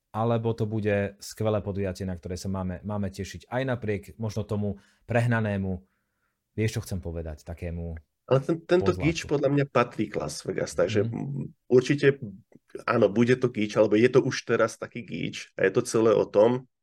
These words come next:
Speaker 2: spraviť veľkú show. Menej je to o pretekoch, takže tým musím súhlati-, súhlasiť s, s Maxom. Jednoznačne aj ten otvárací ceremoniál ako naživo bol nádherný. Tie drony, čo leteli hore,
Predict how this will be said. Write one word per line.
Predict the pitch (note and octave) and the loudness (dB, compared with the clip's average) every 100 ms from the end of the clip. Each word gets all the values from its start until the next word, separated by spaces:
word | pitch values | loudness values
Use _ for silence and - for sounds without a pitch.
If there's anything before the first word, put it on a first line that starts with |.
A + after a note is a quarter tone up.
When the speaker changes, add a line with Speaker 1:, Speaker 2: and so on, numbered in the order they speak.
| - | -20
Speaker 2:
spraviť | - - A2 A2 | -12 -2 -2 0
veľkú | G2+ G#2 G#2 | 4 4 2
show. | F2+ - - - C#3+ - - - - - - - _ _ _ _ - | -6 -2 2 2 0 -6 -20 -20 -16 -16 -18 -20 _ _ _ _ 0
Menej | A#2+ C3+ D3+ D3+ | 4 6 6 4
je | D3 | 6
to | C3 | 6
o | A#2 | 6
pretekoch, | A2+ A#2 C3 C3+ C#3 - | 0 -2 0 2 0 -2
takže | - A2+ A2+ | -6 -4 -4
tým | - A#2+ | 0 2
musím | A#2 C#3 B2+ | 2 2 0
súhlati-, | - G#2 G#2+ G#2+ A#2+ A2+ - | 0 0 2 2 2 -4 -6
súhlasiť | - A2 A#2 C3+ B2+ | -2 0 0 0 -4
s, | - - A2 - | -4 0 2 4
s | A#2+ - | 0 0
Maxom. | A2+ G#2+ - B2 C#3 - _ _ _ _ - - | 0 0 2 2 0 -10 _ _ _ _ -16 -2
Jednoznačne | A2 B2 A2+ A#2+ A#2+ B2+ | 2 2 4 2 4 2
aj | B2 | 4
ten | A2 | 2
otvárací | - A2 A#2 A#2 | 2 0 0 -6
ceremoniál | - G#2+ G#2+ G#2+ G#2+ G#2+ G#2 | -2 0 2 2 2 0 -2
ako | - - A2 G#2 G2 - - - | -4 0 4 4 2 -6 -12 -10
naživo | G#2+ A2 A2 G#2+ | -6 -4 0 0
bol | A2 A2 | 2 2
nádherný. | G2 F#2+ - G2 F2+ F2+ - - - - | 2 -2 0 0 0 -4 -6 -8 -14 -10
Tie | - A2 | 2 2
drony, | G2 A2+ A2 A#2+ B2 | 2 2 6 8 6
čo | B2 A2+ | 4 2
leteli | A2 A2 A#2 A2+ | 2 2 0 0
hore, | G#2 G#2+ A2 G#2+ A2 | 0 0 4 4 4